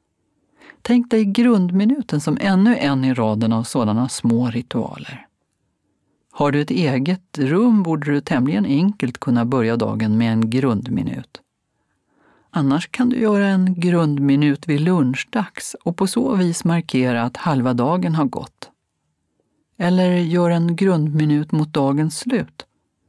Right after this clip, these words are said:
så att du kan lämna jobbet kvar på jobbet.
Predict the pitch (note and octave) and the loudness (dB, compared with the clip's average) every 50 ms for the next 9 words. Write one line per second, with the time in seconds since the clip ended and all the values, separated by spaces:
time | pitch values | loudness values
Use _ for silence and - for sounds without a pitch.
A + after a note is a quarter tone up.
0 | _ _ _ _ _ _ _ - - D3+ D#3 D#3+ - C3+ B2 - E3+ D3 D3 D3 | _ _ _ _ _ _ _ -8 -4 -4 -2 -2 -2 -4 -2 0 0 0 2 0
1 | D#3 E3 F#3 E3 D3+ D#3+ F3 G3 G#3 G3 D#3+ C3+ A#2+ A2+ A#2 A2 A2 - - - | 0 2 2 2 2 2 2 2 2 2 2 2 0 0 -2 -4 -6 -6 -10 -16
2 | - - - A#2 A#2 A#2+ A#2+ - - A#2 A#2+ - - - - - - - - - | -10 -6 -2 -2 -2 -2 -2 -4 -4 -4 -2 -4 -6 -8 -10 -12 -14 -16 -20 -20